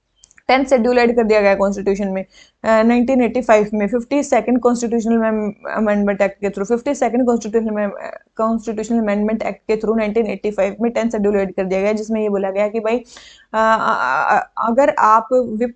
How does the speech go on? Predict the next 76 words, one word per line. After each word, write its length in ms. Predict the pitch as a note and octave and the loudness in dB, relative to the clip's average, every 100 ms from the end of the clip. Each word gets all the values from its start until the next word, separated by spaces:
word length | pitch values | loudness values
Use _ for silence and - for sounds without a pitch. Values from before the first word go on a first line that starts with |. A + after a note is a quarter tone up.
| C4+ | 0
के 60 | |
according 580 | G#3 G#3+ G#3+ G#3+ A#3 A#3+ | 0 2 2 2 2 0
आप 260 | - G#3 G3+ | 0 -2 0
पार्टी 220 | A3 G#3+ | 0 0
लाइन 200 | A#3+ A3 | 0 0
पे 80 | A3+ | 0
वोट 240 | A3 A3 G#3+ | 0 0 -2
नहीं 240 | G#3 A3 | -2 -2
करते 240 | A3+ G3+ | -2 -2
हो 100 | A3 | -2
तो 120 | A3 B3+ | 0 0
आपको 460 | G#3 G3+ - A3+ | 0 0 -2 -2
हाउस 340 | A3+ F#3+ F#3+ - | 0 -2 -2 -6
से 80 | |
सस्पेंड 460 | A3+ G#3+ - G#3 G#3 | -8 -8 -4 -2 -2
किया 120 | G3+ | 0
जा 100 | F#3 | 0
सकता 220 | G3 F#3+ | -2 -2
है, 60 | G#3+ | -2
डिस्क्वालीफाई 1000 | G#3 G#3+ G3+ G3 G3 F#3 - _ G3 F#3 | -2 -2 -2 -2 -4 -6 -6 _ -2 -2
किया 200 | F3+ F#3+ | 0 0
जा 120 | F#3 | 0
सकता 260 | F#3 F#3 G3+ | -2 -4 -4
है। 60 | |
तो 80 | G3+ | -2
ध्यान 300 | G#3+ G#3 G3 | -2 -2 -4
रखना, 200 | F#3+ G3 | -4 -4
तो 100 | G3+ | -2
डिस्क्वालीफाई 640 | A3 A#3 - A3+ A3 G#3 | -2 -2 -2 -2 0 0
आप 160 | G3+ G#3 | 0 -2
हो 140 | G#3 G#3 | -2 -2
सकते 300 | G3 - G3 | -4 -6 -4
हो 80 | G#3 | -2
अगर 200 | G#3 G#3 | 0 0
आप 120 | G3 | -2
व्हिप 140 | G#3 G#3 | -4 -2
के 60 | |
according 340 | G3+ F#3+ F#3+ G#3 | -4 -2 -4 -2
वोट 180 | G3 F#3+ | -2 -2
नहीं 100 | F#3+ | -6
करते 220 | F#3 F3+ | -6 -6
हो, 40 | G3 | -6
तो 100 | G#3+ | -4
ये 100 | A3 | -4
कॉन्स्टिट्यूशनल 580 | G#3 G#3 G#3 G#3+ A3 G#3+ | -4 -6 -6 -6 -2 0
राइट 300 | F#3 F3+ F3+ | 0 -2 -4
भी 100 | F#3 | -4
है। 180 | F3 - - - | -4 -6 -20 -6
तो 60 | - | 2
ये 60 | C4 | 2
स्टेटमेंट 360 | C4 G#3+ A3+ | 2 0 0
बिल्कुल 260 | G#3+ G#3+ G#3+ | -2 0 0
सही 180 | G#3 F3+ | 2 0
है। 80 | |
तो 100 | F#3 | 2
हमें 240 | A#3+ A#3+ C4 | 0 2 2
बतानी 260 | A3 A#3 | 0 0
करेक्ट 260 | C4+ C#4 C#4+ | 2 2 2
स्टेटमेंट 360 | - G#3 G3+ G3 | -2 -2 -2 -2
कौन 180 | F#3+ | -2
से, 120 | F#3+ F#3+ | -2 -4
तो 100 | G#3 | -4
फर्स्ट 300 | A#3 A#3+ C4 | -4 -4 -2
and 120 | B3 | 0
third 160 | A3 | 0
स्टेटमेंट 420 | A3 A3+ G3 G#3 G#3 | 0 -2 -2 -4 -2
करेक्ट 220 | F#3+ F3+ | -2 -2
है, 60 | |
दो 180 | A3 A#3+ | 0 2
स्टेटमेंट 360 | C4 A#3 G3+ G#3 | 2 -2 0 -2
हमारी 200 | G3 F#3+ | -2 -2
करेक्ट 300 | F#3 F3+ - | -2 -2 -2
है, 60 | |
एक 180 | - A#3 | -4 -4
स्टेटमेंट 320 | A#3 G3 F#3+ | -4 -4 -4
हमारी 100 | F#3 | -4